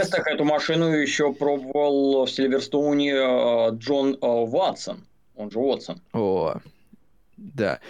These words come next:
Speaker 2: Вот, э, я даже боюсь себе представить, э, сколько таких машин в мире, с-, в природе существует, и вообще будет ли кто-то её продавать, э,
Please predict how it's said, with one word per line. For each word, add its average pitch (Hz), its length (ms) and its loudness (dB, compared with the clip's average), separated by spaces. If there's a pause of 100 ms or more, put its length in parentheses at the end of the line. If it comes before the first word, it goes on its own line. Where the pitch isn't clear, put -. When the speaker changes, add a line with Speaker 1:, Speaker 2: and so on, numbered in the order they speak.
(240)
Speaker 2:
Вот, 151 380 -4
э, 165 500 4
я 151 220 2
даже 180 320 0
боюсь 160 400 0
себе 165 260 -4
представить, 165 840 -4
э, 131 600 2 (320)
сколько - 840 -2
таких - 400 -4
машин 123 760 -2
в - 360 -16
мире, 139 400 0
с-, - 120 -8
в - 80 -20
природе 131 580 0
существует, 147 840 -2 (500)
и 123 460 2
вообще 120 340 0
будет 139 400 -2
ли 135 80 0
кто-то 135 360 -2
её 123 280 2
продавать, 123 840 -2
э, - 320 -6